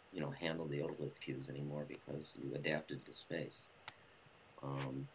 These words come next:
and the, and the, and the novel astronauts, the first-time astronauts, do have a lot of trouble walking out of the capsule. You don't see 'em come right out for hours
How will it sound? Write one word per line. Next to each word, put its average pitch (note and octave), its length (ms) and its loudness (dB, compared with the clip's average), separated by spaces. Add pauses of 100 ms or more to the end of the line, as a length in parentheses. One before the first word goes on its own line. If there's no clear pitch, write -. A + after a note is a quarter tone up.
and E2+ 180 10
the, F#2 100 10
and F#2+ 200 8
the, E2+ 200 6
and G2 160 6
the F2+ 40 6
novel G2 320 12
astronauts, D#2+ 720 8
the D2+ 120 0
first-time E2+ 420 2
astronauts, D2 560 6
do G2+ 140 8
have E2 160 6
a D#2 40 2
lot D#2+ 260 4
of - 100 -4
trouble E2+ 320 6
walking D#2 440 2
out D#2+ 120 2
of C#2+ 80 0
the C#2+ 120 0
capsule. D#2+ 340 4
You F2+ 60 8
don't F2+ 200 6
see G2 160 6
'em D#2+ 120 6
come D2 160 -2
right E2 160 10
out D#2 200 4
for - 160 -2
hours D#2+ 260 4